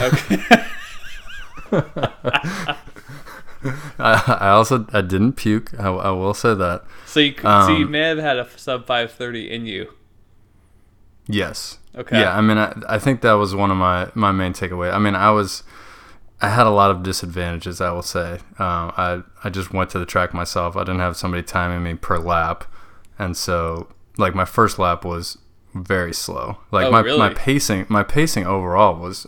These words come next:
Speaker 2: was pretty solid. I, I think I was, I was right around within three or four seconds per lap the whole time.
Speaker 1: Yeah.
Speaker 2: And so I really, I really didn't fade toward the end. I just didn't start off fast enough. Like, the first lap was, like, a one twenty-five.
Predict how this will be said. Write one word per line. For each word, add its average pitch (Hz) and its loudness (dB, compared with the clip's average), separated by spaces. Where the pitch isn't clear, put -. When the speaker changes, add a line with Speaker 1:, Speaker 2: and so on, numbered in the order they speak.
Speaker 2:
was 95 -6
pretty 87 -4
solid. 87 -2
I, 87 -6
I 90 -2
think 107 -4
I 95 2
was, 85 -4
I 101 -4
was 90 -4
right 92 0
around 87 0
within 87 -6
three 101 0
or 90 -4
four 92 -4
seconds 90 -4
per - -6
lap 82 -4
the 95 -4
whole 92 -4
time. 92 -4
Speaker 1:
Yeah. 113 -2
Speaker 2:
And 92 -6
so 101 -2
I 92 2
really, 104 0
I 101 -2
really 104 0
didn't 90 -6
fade 95 -4
toward 90 -6
the 87 -6
end. 92 -4
I 85 -8
just 87 -8
didn't 85 -8
start 82 -6
off 85 -6
fast - -8
enough. 92 -10
Like, 87 -8
the 87 -10
first 90 -8
lap 87 -6
was, - -12
like, - -12
a - -10
one 87 -10
twenty-five. - -10